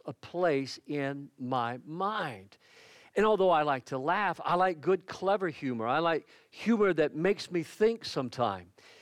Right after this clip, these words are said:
We're responsible to steward the thoughts in our mind. My, my mother called today, and only as a mother would, she says,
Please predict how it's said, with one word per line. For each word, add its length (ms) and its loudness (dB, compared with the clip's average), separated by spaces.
We're 220 2
responsible 960 -4
to 160 -8
steward 580 -2
the 120 -4
thoughts 580 0
in 80 -4
our 80 -2
mind. 380 -4
My, 320 0
my 160 0
mother 340 0
called 400 -2
today, 320 0
and 100 0
only 260 0
as 120 -4
a 60 -4
mother 320 -2
would, 260 0
she 140 -10
says, 240 -8